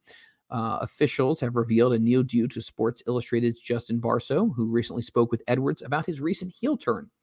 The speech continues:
The terms of his deals were undisclosed, but Edwards will remain signed to the company, uh, he's been with since twenty fourteen. In a quote, he said,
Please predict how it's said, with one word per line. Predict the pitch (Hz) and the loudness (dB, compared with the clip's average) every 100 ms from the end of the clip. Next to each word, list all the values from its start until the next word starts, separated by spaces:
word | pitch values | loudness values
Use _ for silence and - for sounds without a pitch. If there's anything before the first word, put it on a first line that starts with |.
| - - - - | -20 -20 -20 -16
The | |
terms | 117 139 143 135 | 0 4 6 4
of | 135 | 2
his | 123 | 2
deals | 131 139 170 175 | 4 6 6 4
were | 117 123 131 127 - _ | 6 8 8 6 -4 _
undisclosed, | 202 226 202 - 131 147 - | 6 8 4 4 6 4 2
but | 139 | 0
Edwards | 139 143 151 - | 2 4 2 0
will | 123 | 2
remain | 120 120 135 | 4 4 2
signed | 131 127 127 139 | 0 0 0 -2
to | |
the | - | -4
company, | 127 123 117 123 143 - _ _ _ _ _ | -4 -2 0 0 -2 -4 _ _ _ _ _
uh, | 120 117 117 - | -2 0 0 -2
he's | - 131 | 0 0
been | 120 139 | 2 2
with | 127 156 - | 2 0 -6
since | - 247 175 - - _ _ _ | -2 0 0 -2 -12 _ _ _
twenty | - 107 107 | -10 -8 -6
fourteen. | - 113 - 175 - - _ _ - _ | -2 -4 -2 -2 -2 -8 _ _ -20 _
In | 131 | 2
a | - | 4
quote, | 190 156 - | 6 6 4
he | 123 | -2
said, | - 123 131 | 0 0 0